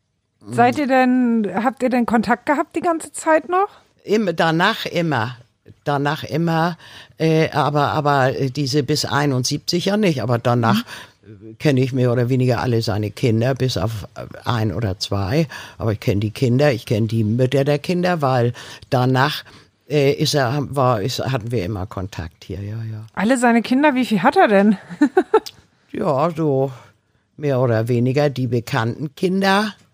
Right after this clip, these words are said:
Speaker 2: sind, glaub ich, acht.
Speaker 1: Oh,
Speaker 2: Aber
Speaker 1: okay.
Speaker 2: dann sind noch so zwei,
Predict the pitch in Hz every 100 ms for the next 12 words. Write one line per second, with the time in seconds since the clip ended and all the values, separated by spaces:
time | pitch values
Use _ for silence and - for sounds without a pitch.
0 | _ - 180 135 - - 175 170 151 180
1 | 180 175 185 165 - - - 107 - -
2 | - - _ _ _ _ - 302 190 -
3 | 123 127 123 202 165 127 123 156 107 127
4 | - 143 - - 113 110 127 135